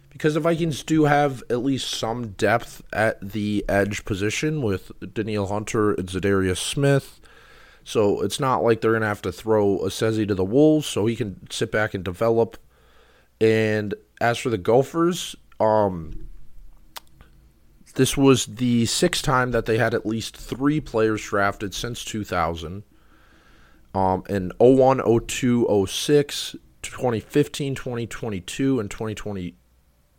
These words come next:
uh, were, those were the five other times. So another great milestone, and I think a great fit for Asezi. And then the last Gopher to hear his name called was Ko Kieft at two eighteen overall in the sixth round.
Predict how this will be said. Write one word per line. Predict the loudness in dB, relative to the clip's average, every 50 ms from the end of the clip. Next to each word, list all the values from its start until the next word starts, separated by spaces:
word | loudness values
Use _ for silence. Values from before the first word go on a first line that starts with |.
| _ _ _ _ _ _ _ _ _ _ _ _ _ 0
uh, | 2 4 4 4 4 2 0 -4 -8 _ -16 -16 -14 -8
were, | -2 0 0 0
those | 0 2 4 4 4 4 2 -2
were | -4 -2 -2 -2
the | -4 -4 -4 -4 -2 -2 -4 -6
five | -6 -4 -2 0 2 2 2 0
other | -4 -6 -6 -8
times. | -8 -8 -14 -14 -14 -16 -18 -18 -18 -18 -18 -20 -20 -20 -20 -20 -20 -20 -20 -20 -12
So | -2 4 6 6 6 6 2 -10 -20 -20 -20 -20 _ _ -8
another | -2 0 4 4 4 4
great | 8 8 8 8 8
milestone, | 6 4 6 6 6 6 4 4 2 2 2 4
and | 2
I | 2 2
think | 0 0 -2 -2
a | -4
great | -4 -2 2 8 8 8 8 6 2 -4
fit | 0 2 2 2 2 -2
for | -6 -2 2 4 4
Asezi. | 4 2 0 0 0 0 2 0 0 -2 -2 -6 -8 _ _ -20 _ _ -20 -20 -20 -20 _ -18 -6 -4
And | -4 -2
then | 0 0
the | 2 2
last | 4 4 6 6 6 4 0 0
Gopher | 2 2 2 2 0 -6 -4 -4 -4 -4
to | -6 -6 -6 -6
hear | -6 -4 0 0 2
his | 2 0 -2
name | -2 -4 -4 -4 -4
called | 0 2 4 4 4 2 0 -6
was | -6 -6 -8
Ko | -8 0 4 4 4 4
Kieft | 2 -4 -8 -6 -6 -6 -6 -8 -12 -8
at | -4 -2 -2 -2 -4 _ _ -10
two | -2 4 6 6 6
eighteen | 6 4 0 -4 -4 0 0
overall | 0 2 2 4 4 6 6 6 6 4
in | 0
the | -4
sixth | -6 -6 -8 -8 -10 -10 -10
round. | -10 -10 -10 -12 -16 -18